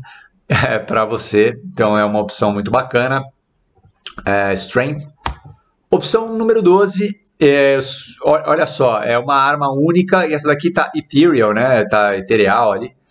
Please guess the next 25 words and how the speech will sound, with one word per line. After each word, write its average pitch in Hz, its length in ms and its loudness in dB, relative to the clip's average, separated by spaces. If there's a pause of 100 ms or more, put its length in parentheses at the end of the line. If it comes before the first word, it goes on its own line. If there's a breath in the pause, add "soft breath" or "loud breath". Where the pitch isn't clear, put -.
(240 soft breath)
mas 123 520 0
não 135 160 0
necessariamente 139 580 -2
você - 60 -8
precisa 120 320 0
fazer 98 340 0
ela 90 340 -2
no 90 200 -6
ethereal. 110 440 2 (400 soft breath)
Mas 147 240 -2
o, 185 100 4
o 180 180 0
que - 100 -4
chama 190 300 2
a - 20 -4
atenção 151 400 -4
dessa 131 240 0
arma 147 320 0
aqui - 320 0
é 127 80 2
que 127 140 0
além 160 260 0
do 233 140 -4
Crushing 127 420 0
Blow 151 340 0